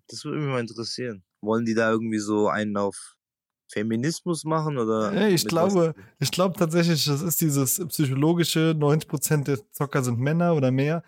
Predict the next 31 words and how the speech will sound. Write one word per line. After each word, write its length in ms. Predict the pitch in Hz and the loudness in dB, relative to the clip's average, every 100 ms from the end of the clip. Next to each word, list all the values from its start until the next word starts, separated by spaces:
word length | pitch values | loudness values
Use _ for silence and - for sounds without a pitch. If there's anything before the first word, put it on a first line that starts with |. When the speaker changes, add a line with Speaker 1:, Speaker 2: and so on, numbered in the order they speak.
| - - - | -14 -18 -4
Speaker 2:
Und 120 | 131 | 0
dann 180 | 160 131 | 2 2
denkt 200 | 190 143 | 2 2
man 120 | 135 | 0
sich 120 | 127 | 2
halt, 120 | 135 | 2
eine 120 | 127 117 | 2 0
Frauenstimme 580 | 139 131 135 143 131 - | 2 2 2 2 0 2
kann 160 | 131 | 2
einen 120 | 131 | 2
eher 200 | 151 143 | 0 2
dazu 260 | 127 120 131 | 2 0 0
überzeugen, 480 | 123 120 123 127 123 | 0 0 0 2 2
nochmal 220 | 123 120 | 2 2
weiter 240 | 123 135 | 2 0
zu 100 | 135 | -2
spielen. 420 | 123 - 123 117 117 _ _ _ - | -4 -4 -6 -6 -10 _ _ _ -12
Speaker 1:
Richtig 340 | 87 - - - | -10 -10 -12 -8
behindert, 520 | 80 73 82 78 101 | -8 -8 -10 -8 -2
Speaker 2:
Die 40 | |
Speaker 1:
Alter. 100 | 156 | 0
Speaker 2:
ganzen, 340 | 151 139 151 156 | 2 0 0 -2
die 80 | 131 | 0
ganzen, 380 | 135 120 123 | 2 2 0
äh, 260 | 127 117 110 | 0 0 0
die 100 | 110 | 0
ganzen 280 | 117 104 123 | 0 0 0
Intros 460 | 165 220 151 123 | 2 2 2 -2
von 180 | - 120 | 0 0
den 100 | 113 | 2
Spielen, 540 | 104 - 117 117 208 | -2 0 2 2 0